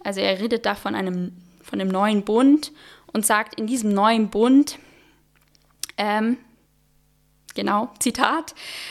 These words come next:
ähm, „Ich traue mich dir an auf ewig. Ich traue mich dir an um den Brautpreis von Gerechtigkeit und Recht,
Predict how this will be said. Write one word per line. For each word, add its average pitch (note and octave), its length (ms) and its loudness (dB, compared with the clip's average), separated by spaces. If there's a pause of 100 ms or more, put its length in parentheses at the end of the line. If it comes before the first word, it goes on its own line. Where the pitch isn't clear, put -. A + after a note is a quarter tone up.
(180)
ähm, A3 480 2 (240)
„Ich - 180 -4
traue A#3+ 300 2
mich - 320 -8 (460)
dir G#3 180 2
an G#3+ 360 0 (100)
auf - 280 -4
ewig. F#3 580 -4
Ich - 160 -8
traue A3 320 0
mich G#3+ 240 -6
dir - 220 -6
an A3+ 300 0 (200)
um G#3+ 160 -2
den A3+ 220 -6
Brautpreis A#3 960 -2
von - 240 -6
Gerechtigkeit G#3 920 -4
und G#3 180 -10
Recht, F#3 420 -6